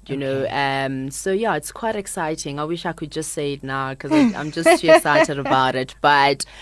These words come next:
Speaker 1: where to from here? There are two amazing projects that I'll be launching, and yeah, so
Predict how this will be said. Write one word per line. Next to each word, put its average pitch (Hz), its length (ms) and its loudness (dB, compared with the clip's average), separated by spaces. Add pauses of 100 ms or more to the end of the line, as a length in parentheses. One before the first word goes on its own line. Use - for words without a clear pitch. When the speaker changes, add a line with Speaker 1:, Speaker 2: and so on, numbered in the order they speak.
(280)
Speaker 1:
where 233 200 6
to 302 220 -2
from 240 240 0
here? 240 320 2
There 202 100 2
are 175 40 -2
two 220 360 -4
amazing 180 400 0
projects 170 460 -6
that 165 120 -4
I'll 156 140 -2
be 156 140 -6
launching, 151 840 -4
and 139 840 -6
yeah, 165 420 -2 (180)
so 165 600 -4